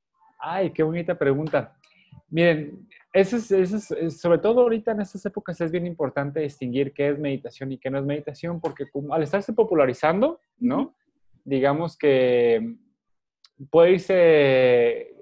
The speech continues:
Speaker 1: transformando en algo que ya no es meditación. No, no mejor, no peor, simplemente no es meditación, ¿no? Como los tacos Bell en Estados Unidos, no es mala comida, nomás no son tacos, ¿no?
Speaker 2: Exactamente,
Speaker 1: <laughs>
Speaker 2: totalmente de acuerdo, sí.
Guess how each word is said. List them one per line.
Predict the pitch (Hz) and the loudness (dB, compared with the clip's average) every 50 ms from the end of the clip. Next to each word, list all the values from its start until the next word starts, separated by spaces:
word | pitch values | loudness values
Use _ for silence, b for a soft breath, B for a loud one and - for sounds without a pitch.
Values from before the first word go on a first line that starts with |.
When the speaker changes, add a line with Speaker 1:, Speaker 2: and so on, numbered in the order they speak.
| _ _ _ _ _ _ _ _ _ - | _ _ _ _ _ _ _ _ _ -4
Speaker 1:
transformando | 175 160 151 147 139 143 - 147 143 139 143 151 156 170 170 | -2 0 0 0 -2 -4 -4 -4 -2 -2 0 -2 -2 -2 -2
en | 165 | -2
algo | 160 165 175 165 | 0 0 0 0
que | - 147 135 | 0 -2 0
ya | 143 143 | 0 -2
no | 156 | -2
es | 156 | -4
meditación. | 147 151 151 147 151 151 - - 190 185 170 170 165 | -6 -4 -6 -4 -6 -8 -6 -6 -6 -4 -2 -2 -2
No, | 170 185 196 208 202 185 | 0 0 0 0 0 -2
no | 180 180 196 | -2 -2 -2
mejor, | 202 214 208 - 220 220 208 180 | 0 0 -2 0 0 0 0 0
no | 180 170 175 | -4 -4 0
peor, | 175 180 196 196 190 | 2 2 2 2 0
simplemente | - 180 165 165 156 151 151 147 - 165 | -4 -8 -6 -4 -4 -4 -6 -8 -8 -8
no | 156 151 | -6 -6
es | 143 | -4
meditación, | 151 147 143 143 - - - - 104 98 | -4 -4 -6 -6 -8 -14 -14 -16 -16 -14
¿no? | 117 156 196 - _ _ _ _ - | -14 -14 -14 -16 _ _ _ _ -2
Como | - 147 135 135 135 | -2 0 2 2 2
los | 135 131 127 - - | 2 0 0 0 0
tacos | - 127 127 - 180 175 170 160 147 139 131 127 117 - 117 113 | 0 0 0 0 2 4 4 4 6 6 4 2 2 -2 -2 0
Bell | 139 147 160 | 2 2 2
en | 160 151 | 0 -6
Estados | 139 143 - 151 156 143 | -6 -2 0 -2 -2 -2
Unidos, | 156 156 165 185 208 247 277 - _ _ _ _ _ _ _ _ - | -4 -4 -2 0 0 0 0 -2 _ _ _ _ _ _ _ _ -8
no | 151 151 160 165 190 | -2 0 4 4 4
es | 202 185 | 4 4
mala | 196 202 208 202 | 4 2 2 2
comida, | 208 208 202 208 220 202 | 0 -2 -2 0 0 0
nomás | 156 127 127 123 120 | 0 0 -2 -2 -2
no | 120 120 | -4 -6
son | - - 147 143 | -8 -10 -6 -4
tacos, | 180 170 - - _ - 285 - | -4 -4 -4 -6 _ -16 -6 -4
¿no? | 254 285 | -4 -2
Speaker 2:
Exactamente, | - 349 - - - - 330 320 311 262 247 - - | 2 2 2 2 2 0 2 2 2 2 0 -4 -8
Speaker 1:
<laughs> | - - - - _ - | -8 -8 -8 -8 _ -8
Speaker 2:
totalmente | 262 247 240 269 - 285 294 302 311 320 320 330 | -8 -6 -4 0 0 2 2 2 -2 -4 -2 0
de | 320 | 0
acuerdo, | 294 269 277 240 233 226 220 208 196 233 - | 0 0 0 -2 -2 -2 -2 -4 -6 -8 -8
sí. | - 233 202 208 | -8 -8 -8 -10